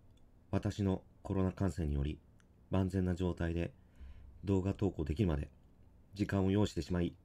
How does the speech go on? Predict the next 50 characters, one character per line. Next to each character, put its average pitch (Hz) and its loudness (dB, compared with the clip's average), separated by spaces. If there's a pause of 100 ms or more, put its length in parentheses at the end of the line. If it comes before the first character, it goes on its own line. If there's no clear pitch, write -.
(480)
申 104 4
し - -4
訳 92 -4
あ 85 -2
り 87 -2
ま 80 -2
せ 95 -2
ん 80 0
で 73 -2
し - -14
た。 - -8 (2750)
実 107 0
は、 - 2 (600)
コ 113 0
ロ 110 4
ナ 95 2 (260)
陰 98 4
性 101 2
に 92 4
な 98 4
っ - -16
て 92 -6
か 90 2
ら 76 0
も、 71 -2 (1040)
長 107 2
期 - -10
間、 95 0 (480)
体 101 4
力 95 0
的 98 -2
に 101 4
も、 76 2 (580)
精 101 2
神 104 2
的 104 -4
に 101 4
も、 76 0 (1200)
悩 95 4
ま 98 2
さ 104 2
れ 90 4
て - -2
お 82 2
り 87 2
ま 95 4
し - -8
た 90 0
の 78 0
で、 69 0